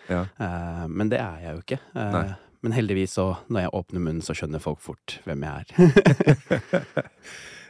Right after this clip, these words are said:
Speaker 1: Ja, og det har alltid vært sånn. Hva, altså, var du snill, eh, var du snill gutt da du var liten også?
Speaker 2: Nei, men da hadde jeg et helt annet ytre også.
Speaker 1: Ja. Ja.
Speaker 2: For det har, eh,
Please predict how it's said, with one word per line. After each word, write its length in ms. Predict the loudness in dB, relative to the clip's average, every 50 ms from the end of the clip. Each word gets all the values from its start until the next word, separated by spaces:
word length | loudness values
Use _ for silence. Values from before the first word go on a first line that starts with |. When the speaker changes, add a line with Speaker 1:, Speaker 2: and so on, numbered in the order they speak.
| -6
Speaker 1:
Ja, 140 | -2 0 0 0 2
og 160 | 2 0 2
det 140 | 4 4 4
har 160 | 6 8 8 8
alltid 300 | 8 8 6 6 4 4
vært 140 | 4 2 2
sånn. 220 | 2 2 2 4 4
Hva, 80 | 2 4 2
altså, 160 | 2 4 4 4 4 4 4 2
var 220 | 4 6 6 6 6
du 60 | 6 2
snill, 540 | 2 0 0 0 2 2 2 2 2 2 0
eh, 140 | 0 0 0
var 140 | 2 2 2
du 40 | 0
snill 320 | -2 -2 0 0 0 0 -2
gutt 160 | -4 -6 -8 _ -2
da 60 | -2 0
du 60 | 2
var 80 | 2 2
liten 240 | 0 0 -2 -4 -6
også? 240 | -6 -6 _ -4 0 0
Speaker 2:
Nei, 240 | 2 2 0 0 -4 -8 -16 _ _ _ -4
men 80 | 2 4
da 80 | 4 4 4
hadde 180 | 2 0 0
jeg 140 | 0 -2 -2
et 60 | -2 -4
helt 180 | -4 -4 -4
annet 220 | -4 -6 -6 -6 -10
ytre 240 | -10 _ -8 -8 -8 -8
også. 180 | -6 -6 -6 -6 -6
Speaker 1:
Ja. 240 | -4 -4 -2 -2 -2 -4 -8 -12 _ _ _ _ _ _ _ _ _ _ _
Ja. 200 | -4 -2 0 0 -2 -4 -8 _ _ _ _ -6
Speaker 2:
For 140 | -2 -2 0
det 60 | 0
har, 260 | 2 0 0 0 0
eh, 160 | 0 0 -2